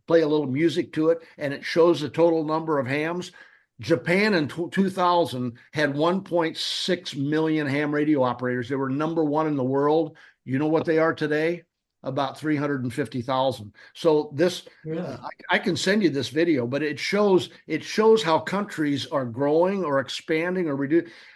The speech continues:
Speaker 1: we're holding at about three quarters of a million, and believe it or not, we're, we're pretty steady. We're not decreasing, we're not increasing, but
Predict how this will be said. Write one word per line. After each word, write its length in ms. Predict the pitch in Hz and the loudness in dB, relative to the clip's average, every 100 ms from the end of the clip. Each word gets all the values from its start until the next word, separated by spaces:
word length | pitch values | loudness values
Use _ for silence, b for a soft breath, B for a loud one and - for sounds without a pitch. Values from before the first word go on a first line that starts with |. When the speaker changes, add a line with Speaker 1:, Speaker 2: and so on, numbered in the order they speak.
| B _ | B _
Speaker 1:
we're 320 | 131 156 285 | 0 4 6
holding 560 | 196 233 254 254 247 214 | 8 8 8 6 4 0
at 100 | 196 | -2
about 280 | 180 180 180 | 0 0 -2
three 140 | 202 220 | -2 -2
quarters 340 | 214 208 151 | 0 0 0
of 100 | 170 | -2
a 60 | 170 | -2
million, 440 | 202 247 180 160 | 0 0 0 -2
and 180 | 151 151 | -4 -4
believe 220 | 185 392 | 0 0
it 80 | 311 | 0
or 80 | 214 | 0
not, 260 | 254 247 | 0 -2
we're, 180 | 196 285 - - | -2 -2 -4 -6
we're 180 | 196 | -6
pretty 300 | - - 359 | -4 -2 -2
steady. 520 | 277 - - 247 208 117 | -2 -6 -2 -2 0 -2
We're 160 | 170 | -2
not 280 | 196 226 123 | -2 -6 -4
decreasing, 640 | 147 233 - 214 - 220 | -4 -4 -4 -6 -4 -4
we're 120 | 185 175 | -2 0
not 180 | 165 | -2
increasing, 680 | 175 233 170 117 113 120 117 | 0 -2 -2 -6 -6 -6 -6
but 200 | 123 123 | -4 -6